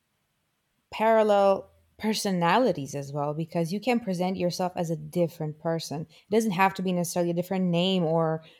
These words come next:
you don't have to lie about anything per se, but the way you present yourself, you have way more control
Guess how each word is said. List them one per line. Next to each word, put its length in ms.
you 120
don't 160
have 180
to 120
lie 320
about 380
anything 460
per 200
se, 340
but 200
the 80
way 400
you 200
present 480
yourself, 520
you 100
have 240
way 220
more 180
control 720